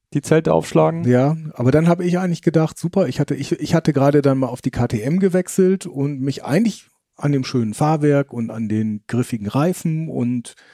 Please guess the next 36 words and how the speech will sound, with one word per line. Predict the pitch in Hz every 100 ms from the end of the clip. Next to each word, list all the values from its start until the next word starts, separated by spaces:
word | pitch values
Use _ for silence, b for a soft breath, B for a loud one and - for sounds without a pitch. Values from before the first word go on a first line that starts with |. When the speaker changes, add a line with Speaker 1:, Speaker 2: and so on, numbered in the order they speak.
| B B B
Speaker 2:
auch | -
an | 113 135
meinem | 123 120
Flow, | - 151 180
den | 170
ich | 165
gerade | - 156 156 143
hatte, | 151 - 151
und | 147 123 131
dann | 131
sind | 127 135
wir | 131
da | 127
über | 127 127
diese | 123 123 123 120 117 B B B B B B _
doch | 151 -
etwas | - - 147
rumpelige | 131 185 190 175 156
Strecke, | - - 185 208 202 196
Bergstrecke, | 151 175 - - 165 170
Serpentinen | 135 135 143 135 156 151 135
hoch, | 139 170 170
enge | - 143 139
Kurven, | - 156 160 156 156 156 156 147 143 -
ähm, | 139 131 135 131 135 131 127 -
gefahren | 123 - 135 151 170 170
und, | 135 135 135 -
äh, | 139 131 131 131
leider | 123 117 117 135 151 147 143 143 - 127
fing's | 123 - 147 -
auf | 120
einmal | 135 127
vorne | - 127 123
an | 120
zu | -
rühren. | 110 120 127 110 101